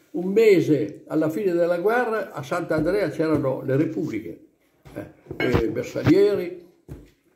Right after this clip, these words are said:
tedeschi, eccetera. E su due chilometri c'erano i partigiani, c'era la montagna, un deficiente di un tenente, eh, tedesco li ha portati a spasso fino a quel paese.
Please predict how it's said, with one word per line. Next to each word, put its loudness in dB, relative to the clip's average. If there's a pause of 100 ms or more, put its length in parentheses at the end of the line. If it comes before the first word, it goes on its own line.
(520)
tedeschi, 2
eccetera. -6 (300)
E 0
su 2
due -2
chilometri -4
c'erano 0
i 0
partigiani, 0
c'era -2
la -2
montagna, -2 (540)
un -6
deficiente 2
di 2
un 2
tenente, 0 (120)
eh, -4
tedesco 0 (360)
li -2
ha 6
portati -2
a -2
spasso -10
fino -8
a -20
quel -2
paese. -4